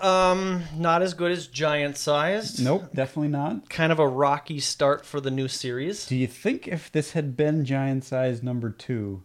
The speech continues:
Speaker 2: that there would be more X-Men after this? Or is it just, it's too hard to say since there were in there?
Speaker 1: <sighs> Well, I've read the next part.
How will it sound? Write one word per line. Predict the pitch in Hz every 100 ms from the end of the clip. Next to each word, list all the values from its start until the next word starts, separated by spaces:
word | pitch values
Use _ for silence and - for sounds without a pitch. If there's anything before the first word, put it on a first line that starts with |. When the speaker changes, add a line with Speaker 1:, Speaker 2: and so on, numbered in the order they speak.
| _
Speaker 2:
that | 107
there | 107 104
would | 104
be | 113 110
more | 107 107
X-Men | 101 - - 90
after | 92 - -
this? | - - - _ _ _ _ - - 117
Or | 117
is | 113
it |
just, | 117 120 - -
it's | -
too | - 139
hard | 127 110
to | 104
say | 113 107
since | - 104
there | - 98
were | 92 90
in | 87
there? | 85
Speaker 1:
<sighs> | 87 - - - - - - -
Well, | 143
I've | 147 135
read | 160 160
the |
next | 123 113 - -
part. | - 117 104 104 - -